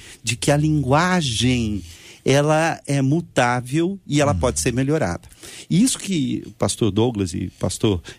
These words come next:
Speaker 1: eh, Fábio estão dizendo, é, é muito importante a gente pensar.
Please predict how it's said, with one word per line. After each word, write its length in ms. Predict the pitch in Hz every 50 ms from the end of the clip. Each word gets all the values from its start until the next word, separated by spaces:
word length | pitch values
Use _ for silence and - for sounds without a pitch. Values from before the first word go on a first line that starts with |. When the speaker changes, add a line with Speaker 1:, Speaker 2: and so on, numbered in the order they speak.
| _
Speaker 1:
eh, 580 | - - 98 98 98 98 95 98 98 92 92 - -
Fábio 420 | 107 - - 120 107 95 98 92 - -
estão 320 | 113 - - 120 117 113
dizendo, 580 | 104 98 90 90 117 143 170 180 151 110 85 - - - - - - - - _ _ -
é, 360 | 123 120 127 123 - - 135
é 40 | 123
muito 340 | 117 143 214 277 285 - -
importante 640 | 170 151 - 127 107 - - 160 156 139 - 139
a 20 | 127
gente 180 | 120 147 139
pensar. 400 | - - 143 127 - - - -